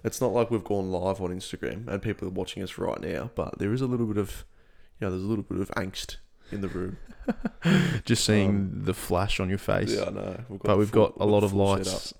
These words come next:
Speaker 2: on us. But anyway.
Speaker 1: It's a full setup. Um, what was I gonna say? Well, we are, unlike we have in the past, we normally do record on a Sunday.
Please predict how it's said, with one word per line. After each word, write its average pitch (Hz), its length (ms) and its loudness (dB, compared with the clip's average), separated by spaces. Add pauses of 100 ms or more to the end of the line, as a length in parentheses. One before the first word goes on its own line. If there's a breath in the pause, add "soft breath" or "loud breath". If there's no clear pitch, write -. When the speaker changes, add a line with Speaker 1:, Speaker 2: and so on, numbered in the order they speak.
Speaker 2:
on 101 80 0
us. 92 240 -2
But - 260 0 (880 loud breath)
anyway. 107 460 4
Speaker 1:
It's 202 120 -2
a 107 40 -6
full 104 220 -8
setup. - 400 -8 (180)
Um, 98 540 -4 (400)
what 117 160 -10
was 101 120 -8
I 92 80 -2
gonna 92 160 -8
say? 98 220 -6
Well, 101 340 -2
we 113 160 -2
are, 117 280 0 (880 soft breath)
unlike 107 640 0 (260)
we 101 140 -4
have 95 180 -4
in 92 60 -4
the 92 80 -4
past, 95 460 -2
we 101 60 -2
normally 98 320 0
do 101 160 0
record 98 360 0
on 92 100 -2
a 87 80 -8
Sunday. 104 680 -4